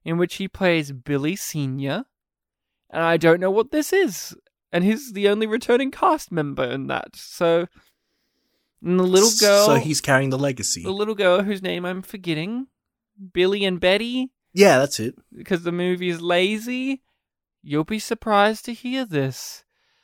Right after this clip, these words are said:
Speaker 1: but she's actually had a tremendous career. So she went on to retire from acting,
Speaker 2: Mm-hmm.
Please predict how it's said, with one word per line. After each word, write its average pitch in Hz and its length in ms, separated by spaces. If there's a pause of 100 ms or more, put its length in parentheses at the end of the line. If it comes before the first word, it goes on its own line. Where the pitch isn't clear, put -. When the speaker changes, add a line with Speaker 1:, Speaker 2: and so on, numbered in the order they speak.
(260)
Speaker 1:
but 175 180
she's 220 220
actually 233 340
had 196 280
a 175 100
tremendous 185 1040
career. 131 640 (640)
So 196 420
she 226 340
went 262 300
on 190 360
to - 140
retire 160 580
from 190 220
acting, 165 560 (300)
Speaker 2:
Mm-hmm. 123 220